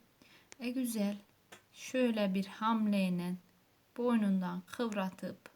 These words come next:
alacağın enerjiler Mayıs ayına damgasını vuruyor. Kafanda cik cik öten bir kuş, bir dal çiçek getirmiş. İşte güzel haber.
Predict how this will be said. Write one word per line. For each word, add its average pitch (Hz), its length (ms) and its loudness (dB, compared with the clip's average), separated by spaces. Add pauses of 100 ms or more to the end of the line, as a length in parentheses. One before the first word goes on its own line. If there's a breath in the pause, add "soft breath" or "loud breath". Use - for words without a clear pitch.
(180)
alacağın 185 680 -2 (760 soft breath)
enerjiler 185 880 2 (420 soft breath)
Mayıs 233 420 2
ayına 196 600 0 (1600)
damgasını 196 880 0 (300)
vuruyor. 185 540 -4 (720 soft breath)
Kafanda 233 800 -2
cik 233 240 -4
cik - 220 -8
öten 220 400 -4
bir 214 160 -4
kuş, - 400 -12
bir 208 220 -6
dal 208 280 0 (200)
çiçek - 440 -8
getirmiş. 190 720 -4 (920 soft breath)
İşte 254 320 -6
güzel 269 340 -2
haber. 226 540 -2